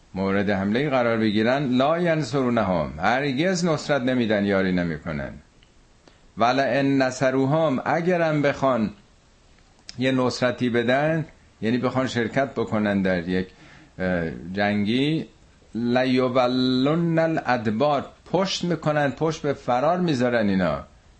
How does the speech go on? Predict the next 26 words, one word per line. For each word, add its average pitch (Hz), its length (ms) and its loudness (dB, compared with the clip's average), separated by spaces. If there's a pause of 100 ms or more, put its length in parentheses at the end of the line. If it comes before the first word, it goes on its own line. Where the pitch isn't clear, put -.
(320)
اینا 113 240 0
اهل 151 340 0
این 151 200 2
نیستن 170 340 0
که 160 100 -4
خودشونو 127 500 -4
به 117 100 -2
خطر 107 400 0
بندازن، 98 500 0
ریسک 104 320 -2
بکنن 92 460 -2 (460)
به 101 120 -2
خاطر 92 460 -2
کسان 85 500 -4
دیگه. 71 380 -8 (760)
"ثم 98 380 0
لا 110 360 2
ینصرون." 90 720 -2
هیچ 131 300 -6
وقت 107 220 -4
هم 92 160 -4
کمک 85 360 -12
نمیشن. 85 420 -12 (1700)
چرا؟ 139 480 0 (1000)
چرا 156 260 -2
چنینه؟ 87 500 -2